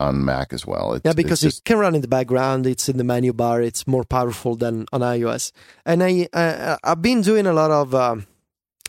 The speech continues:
Speaker 2: I, I've become the person with multiple Google Calendars, you know, for schedules with different people and with a team. Uh, and I've been keeping them all together in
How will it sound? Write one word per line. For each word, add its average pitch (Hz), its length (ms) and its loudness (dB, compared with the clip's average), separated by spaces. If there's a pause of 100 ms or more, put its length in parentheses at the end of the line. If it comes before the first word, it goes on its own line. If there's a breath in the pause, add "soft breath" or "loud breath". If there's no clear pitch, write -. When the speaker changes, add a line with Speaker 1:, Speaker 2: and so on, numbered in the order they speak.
(400)
Speaker 2:
I, 127 360 -6
I've 147 220 0
become 202 360 2
the 156 60 0
person 170 520 2
with 135 160 0
multiple 131 500 0 (160)
Google 139 240 2
Calendars, 143 640 0 (400)
you 147 80 2
know, 151 180 2
for 127 460 0
schedules 170 640 0
with 143 140 0
different 135 320 -2
people 156 500 2
and 123 260 -2
with 123 120 2
a 117 60 0
team. 175 560 0 (360 soft breath)
Uh, 147 340 2
and 175 160 2
I've 180 100 0
been 190 300 0
keeping 202 280 0
them 170 120 2
all 156 160 2
together 143 480 0
in 123 300 -2